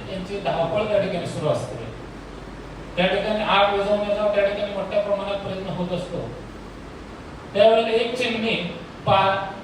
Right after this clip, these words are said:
एका पाण्याच्या डबक्यामध्ये तिचे पंख उडवायचे आणि त्या आगीचा जो महातांडव सुरू असतोय त्याच्यावर जाऊन शिपडायचे. त्यावेळेला एक माकड त्या ठिकाणी म्हणतंय,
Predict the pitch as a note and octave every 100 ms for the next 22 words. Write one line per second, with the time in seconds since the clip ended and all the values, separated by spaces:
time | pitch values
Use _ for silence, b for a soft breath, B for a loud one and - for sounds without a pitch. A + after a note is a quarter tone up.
0 | - G3 G#3 G#3+ A3 A3 G#3+ G#3+ G3+ -
1 | A3 G#3+ A3 A3 G3+ G#3+ G#3+ G#3+ A3 A3+
2 | G#3 G3 G3+ G3+ D3+ - A#2 - - E3+
3 | F#3 F#3+ G#3 G#3+ - - - - - -
4 | F3+ G3 G3 G#3+ G3+ G3+ F#3 F#3+ - -
5 | - E3+ E3 F3 G3 F#3 F#3 G3+ G3+ G3
6 | F#3+ - F3+ D3+ - - - F#3 G3 G3
7 | F#3+ F#3 F#3+ F3 E3 D3+ - - - -
8 | - - - - - - - - - -
9 | G#3 A3+ A#3 A#3+ B3 - - - - -
10 | G3 F#3+ F3 A3+ A3+ A3+ A3 A#3 A3+ A3
11 | G#3+ - D3 -